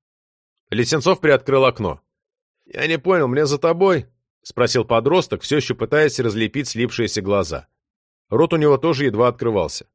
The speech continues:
Лисенцов выдохнул, успокаивая себя.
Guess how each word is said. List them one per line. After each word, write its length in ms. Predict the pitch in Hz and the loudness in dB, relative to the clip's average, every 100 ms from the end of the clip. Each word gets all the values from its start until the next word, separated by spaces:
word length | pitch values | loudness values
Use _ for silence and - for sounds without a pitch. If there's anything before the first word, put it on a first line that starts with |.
| _ _ _ - | _ _ _ -2
Лисенцов 480 | 120 139 160 208 147 | 0 0 2 0 2
выдохнул, 460 | 156 185 165 170 | 2 2 0 -2
успокаивая 640 | 160 - 147 143 113 87 78 | -2 -2 -2 2 2 2 -2
себя. 380 | - 73 64 | -4 -8 -16